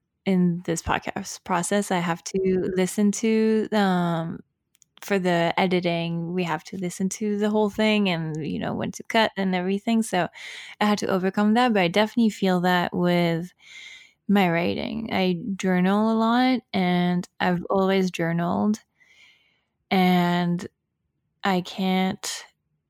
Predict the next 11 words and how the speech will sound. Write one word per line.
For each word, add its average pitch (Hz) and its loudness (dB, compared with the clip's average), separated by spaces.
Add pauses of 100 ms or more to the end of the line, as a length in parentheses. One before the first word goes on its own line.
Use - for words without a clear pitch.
(360)
like, 196 2
it, 180 0
it 185 2
just, 185 -2
I 196 2
get 202 2
a 190 2
visceral 190 -2
<laughs> - -
reaction 208 0
from 415 2